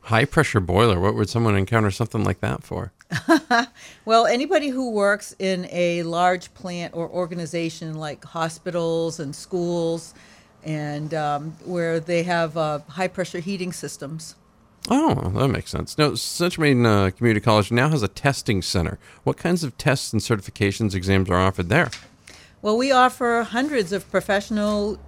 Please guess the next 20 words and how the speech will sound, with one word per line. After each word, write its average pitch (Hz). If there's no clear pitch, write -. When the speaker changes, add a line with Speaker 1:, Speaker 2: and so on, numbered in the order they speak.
Speaker 2:
certification 202
exams. 165
Specifically, 247
we 220
offer 190
the 175
National 180
Registry 185
E 202
M 180
T 190
and 160
paramedic 175
exam. 214
We 185
offer 180
the 156
Praxis 180
teacher 180
certifications, 190